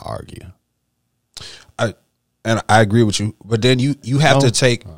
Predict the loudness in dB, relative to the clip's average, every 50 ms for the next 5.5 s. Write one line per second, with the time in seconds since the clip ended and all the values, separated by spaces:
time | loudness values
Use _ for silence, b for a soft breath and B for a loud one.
0 | -10 -6 -4 -2 -2 0 -2 -2 -2 -4 -4 -2 -2 -2 -2 -4 -2 -2 0 2
1 | 2 2 2 2 0 0 -2 -2 0 0 -2 0 -2 -4 -6 -4 -2 -2 -2 0
2 | 0 -2 -4 -2 0 0 0 0 -2 -4 -6 -8 -10 -14 _ _ _ _ _ _
3 | _ _ _ _ _ _ _ _ _ _ -6 -6 -6 -4 -4 -6 -4 -4 -4 -4
4 | -6 -8 -8 -4 -4 -2 -2 -4 -6 -10 -12 -16 -14 -12 -10 -10 -10 -10 -12 -10
5 | -6 -4 -4 -2 0 0 0 -2 -2 -6